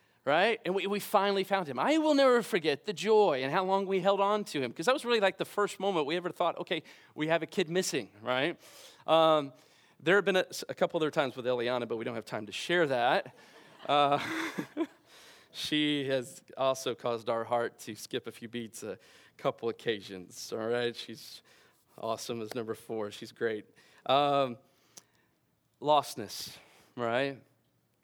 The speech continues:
But man, when you, when you find the thing that you lose, you rejoice. You're excited. You're excited. Well, here in Luke chapter fifteen,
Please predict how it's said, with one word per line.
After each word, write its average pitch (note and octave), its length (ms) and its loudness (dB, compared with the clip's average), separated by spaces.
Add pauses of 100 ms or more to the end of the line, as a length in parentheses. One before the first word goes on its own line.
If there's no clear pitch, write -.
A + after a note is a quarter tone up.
(320)
But C3 100 -2
man, D3+ 280 2
when C#3 140 -2
you, C3+ 260 -4 (160)
when B2 120 -12
you A#2+ 80 -10
find C#3 340 -4
the D3+ 60 -6
thing C3+ 340 -6
that G2+ 140 -12
you A2 100 -12
lose, A2+ 640 -8 (160)
you A#2+ 100 -20
rejoice. D#3+ 640 -12 (440)
You're B2 100 -20
excited. G3 640 -2 (340)
You're C#3 80 -12
excited. C3 400 -10 (920)
Well, E3 100 0
here C#4+ 380 0
in E3+ 280 2
Luke F3 280 -2
chapter D#3+ 360 0
fifteen, A2 680 -10